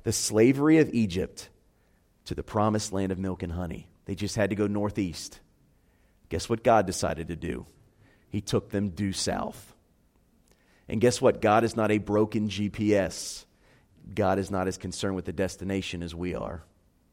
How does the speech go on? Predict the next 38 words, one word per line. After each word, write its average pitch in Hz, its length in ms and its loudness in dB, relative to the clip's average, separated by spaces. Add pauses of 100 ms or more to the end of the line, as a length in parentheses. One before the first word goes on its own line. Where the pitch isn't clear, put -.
(460)
God 110 320 4
took - 220 0
them 123 160 4
south 147 580 6
when 123 100 2
they 113 140 4
really 139 340 6
needed 151 360 4
to 120 80 -2
go 113 180 4
north, 135 380 4
and 120 80 0
he 135 140 4
did 131 180 2
not 156 280 6
make 147 180 6
a 147 40 4
mistake. 139 540 4 (140)
Instead 131 340 4
of 147 100 6
taking 151 360 4
them 151 220 4 (180)
the 123 120 4
Via 143 300 6
Maris, 147 440 6
the 123 100 4
way 139 220 10
of 120 100 8
the 123 80 4
sea, 139 480 4 (140)
he 120 100 -4
took - 320 0
them 107 320 2 (340)
the 92 80 -4
way 90 200 0
of 90 100 0
the 104 80 -2
wilderness. 107 760 0